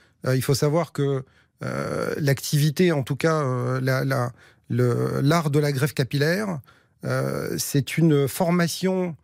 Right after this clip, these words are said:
euh, avec une courbe d'apprentissage très lente. Et, euh, souvent, euh, en Turquie, malheureusement, euh,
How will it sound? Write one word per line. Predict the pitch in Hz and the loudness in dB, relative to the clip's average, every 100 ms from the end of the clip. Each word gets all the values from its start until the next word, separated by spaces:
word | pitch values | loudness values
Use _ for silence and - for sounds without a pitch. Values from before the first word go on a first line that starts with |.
| _ _ _ - | _ _ _ -2
euh, | 127 131 | -2 2
avec | 131 135 | 0 2
une | 151 | 0
courbe | - 214 185 143 - | 2 2 2 0 -2
d'apprentissage | 139 135 156 160 156 147 117 _ _ | -2 0 0 0 0 0 -2 _ _
très | - 147 151 | -2 0 2
lente. | 165 233 - - _ _ - _ _ - | 0 -6 -12 -16 _ _ -20 _ _ 0
Et, | 151 | 2
euh, | 165 143 | 2 0
souvent, | - 180 156 160 185 190 | -2 0 2 2 0 0
euh, | 147 | 0
en | 135 127 | 0 -2
Turquie, | - - - | -2 -4 -2
malheureusement, | 190 131 131 131 120 165 214 240 - _ _ _ - | 0 2 2 2 2 0 0 -6 -14 _ _ _ -4
euh, | 127 127 135 - 143 - | -2 0 -2 -4 -4 -4